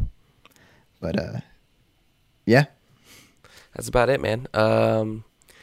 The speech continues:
Speaker 2: uh, if I could suggest anything to you, uh, give Umbrella Academy a try. I finished it, and it was amazing.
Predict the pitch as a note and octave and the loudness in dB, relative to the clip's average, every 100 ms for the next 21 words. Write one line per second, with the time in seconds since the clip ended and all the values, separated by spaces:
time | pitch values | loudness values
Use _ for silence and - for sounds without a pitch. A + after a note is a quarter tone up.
0 | - _ _ _ _ - A2 G#2+ A2 B2+ | -20 _ _ _ _ -4 -2 -2 0 0
1 | - A#2+ A2 - - B2 C3+ - B2 A#2+ | 2 -2 -4 -8 -4 2 4 4 0 0
2 | B2 - A#2+ B2 C3 B2+ G#2+ A2 A2 G#2 | -2 -2 0 2 0 0 2 2 0 -4
3 | - G#2+ A#2+ A#2 B2 A2 G#2+ A2+ A#2+ A2+ | -10 -2 2 4 4 4 6 6 4 2
4 | C3 C3 C#3+ D#3 - - D3+ C#3+ D#3 A2+ | 2 0 0 -4 -6 -2 2 2 2 2
5 | - A2+ A#2+ - C3 - A2 E2 G#2+ A2 | 4 2 2 2 0 0 0 2 2 0
6 | - G#2+ G#2+ G#2 G#2 A#2 C#3+ | 0 0 0 -2 -2 -6 -8